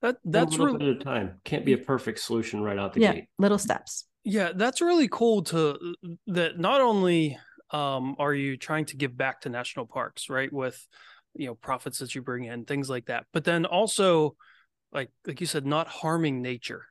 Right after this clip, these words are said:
Speaker 1: in order to do that, you know, by using algae ink. Like, y-, you mentioned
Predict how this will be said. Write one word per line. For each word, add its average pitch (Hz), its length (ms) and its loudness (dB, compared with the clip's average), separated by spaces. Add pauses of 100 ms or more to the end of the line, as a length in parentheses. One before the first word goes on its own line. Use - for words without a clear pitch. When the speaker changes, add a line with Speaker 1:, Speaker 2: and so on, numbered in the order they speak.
(160)
Speaker 1:
in 147 160 -6
order 135 400 -2 (420)
to 147 120 -4
do 139 320 -2
that, 113 260 -6 (140)
you 139 80 -6
know, 123 180 -4
by 127 140 0
using 135 500 -2
algae 139 420 -4
ink. 143 160 -4
Like, 127 180 -4 (1080)
y-, 151 240 -8
you 156 180 -6
mentioned 143 500 -4